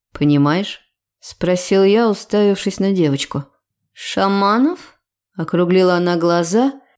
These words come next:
опуская ноги на пол. «Отец Жени?»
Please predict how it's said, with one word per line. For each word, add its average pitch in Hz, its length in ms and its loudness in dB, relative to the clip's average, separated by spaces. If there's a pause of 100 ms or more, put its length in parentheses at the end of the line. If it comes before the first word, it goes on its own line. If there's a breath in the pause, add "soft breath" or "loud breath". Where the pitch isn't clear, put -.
(120)
опуская 160 580 -2
ноги 190 280 0
на 220 200 2
пол. 143 260 -6 (420)
«Отец 254 640 -2
Жени?» 208 680 0